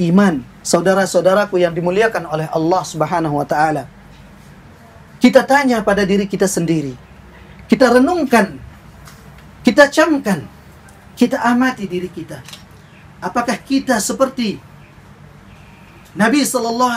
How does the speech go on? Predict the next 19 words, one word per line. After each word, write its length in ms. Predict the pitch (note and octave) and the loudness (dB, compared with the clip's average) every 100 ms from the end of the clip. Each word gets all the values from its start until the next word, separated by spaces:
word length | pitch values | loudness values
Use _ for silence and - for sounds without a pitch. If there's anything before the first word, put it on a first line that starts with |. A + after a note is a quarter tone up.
| A#3+ | -4
alaihi 120 | A#3+ | -6
wasallam 420 | A#3 - C#4+ B3+ A#3 | -6 -4 -4 -4 -4
yang 160 | A#3 | -6
senantiasa 640 | A3 B3 B3+ A#3 B3 A#3+ A#3 | -4 -4 -4 -4 -4 -2 -4
berdoa 400 | G#3 G3 C#4+ D4 | -4 -2 -2 -2
kepada 380 | B3 C#4 C4+ D4 | -2 -4 -2 -4
Allah 260 | C4+ C#4 - | -6 -8 -10
Subhanahu 420 | G#3+ A3 G3+ G3+ | -6 -4 -4 -8
wa 80 | G3+ | -10
taala, 320 | F3+ D#3+ C3 - - - - - - | -12 -14 -14 -20 -20 -20 -20 -12 0
meminta 560 | C4 E4+ F#4+ D4 B3 G#3+ | 0 2 -2 -2 0 0
kepada 400 | G#3 G#3+ A#3 A#3+ | 0 -4 -2 -4
Allah 260 | A#3+ C#4 C#4 | 0 0 0
Subhanahu 420 | G#3 G#3+ A3 G3+ | -4 -6 -4 -4
wa 80 | G3 | -4
taala 480 | G3 G3 F3 D#3 - - - - | -2 -2 -2 -6 -12 -20 -20 -12
agar 320 | F3 F3+ F#3+ F#3+ | -6 -2 -2 -4
akhlak 400 | F3 - F3+ - | -12 -10 -12 -10
kita 400 | - G3+ G3+ D#3 | -8 -4 -2 -4